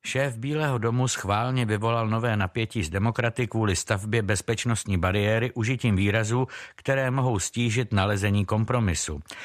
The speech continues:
A i když se pokusil Američany zblížit, je otázka, co udělal proto, aby zúžil propast mezi politickými bojovými liniemi. Vyslal jasný vzkaz. Kompromis znamená,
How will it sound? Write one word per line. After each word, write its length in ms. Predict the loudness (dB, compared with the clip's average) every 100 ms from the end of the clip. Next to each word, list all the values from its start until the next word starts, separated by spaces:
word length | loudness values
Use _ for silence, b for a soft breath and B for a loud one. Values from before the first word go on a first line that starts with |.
| B -4
A 80 |
i 120 | 0 0
když 220 | 2 2
se 140 | 0
pokusil 540 | 0 -2 -2 0 0 2
Američany 580 | 2 2 0 0 2 2
zblížit, 580 | 0 0 0 0 0
je 100 | 0
otázka, 600 | 0 0 0 0 -2 -4 -4 B B
co 180 | -4 -2
udělal 460 | 0 0 2 0
proto, 400 | 0 -4 -2 -2
aby 200 | 0 0
zúžil 400 | 0 0 2 0
propast 480 | 0 -4 0 -4 0
mezi 220 | 0 0
politickými 800 | 0 0 0 -2 -6 -4 2 2
bojovými 540 | 2 2 2 2 4 4
liniemi. 640 | 2 2 0 0 -4 -8 -16 B B B B
Vyslal 380 | 0 0 0 0
jasný 440 | 0 0 0 0
vzkaz. 480 | 0 0 0 0 -4 B B -4
Kompromis 640 | -2 0 -2 0 0 -2 0
znamená, 680 | 2 4 4 4 4 2